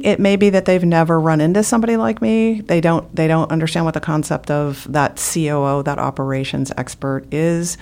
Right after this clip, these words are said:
For them, in some cases, operations means a certain thing, and no, I don't need help with that.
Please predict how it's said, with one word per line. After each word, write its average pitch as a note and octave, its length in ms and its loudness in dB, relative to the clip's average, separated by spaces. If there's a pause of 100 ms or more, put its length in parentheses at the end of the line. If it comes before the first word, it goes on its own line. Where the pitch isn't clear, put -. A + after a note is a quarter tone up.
(140)
For D#3+ 200 0
them, D#3 380 6
in D3+ 140 4
some D#3 200 0
cases, C#3+ 840 -2
operations C#3+ 800 0
means C#3+ 240 0
a C#3 40 -2
certain C3+ 340 -2
thing, E3 400 2
and D3 120 4
no, C#3 140 2
I B2+ 80 2
don't B2 160 -2
need A#2 140 -2
help D#3+ 240 -2
with E3 140 -4
that. D#3 360 -2